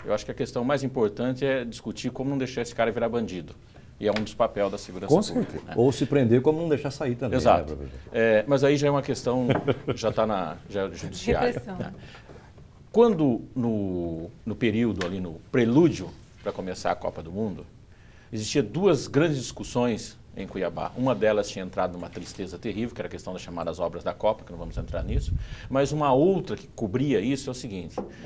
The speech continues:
Speaker 1: o legado pra segurança pública vai ser fantástico.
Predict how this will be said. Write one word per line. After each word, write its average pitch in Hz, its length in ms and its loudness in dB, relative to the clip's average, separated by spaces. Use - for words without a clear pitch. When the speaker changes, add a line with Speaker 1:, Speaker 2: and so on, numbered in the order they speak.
Speaker 1:
o 127 240 2
legado 143 720 4
pra 139 180 0
segurança 113 540 -2
pública 120 340 -6
vai 107 100 0
ser 104 140 -6
fantástico. - 560 -8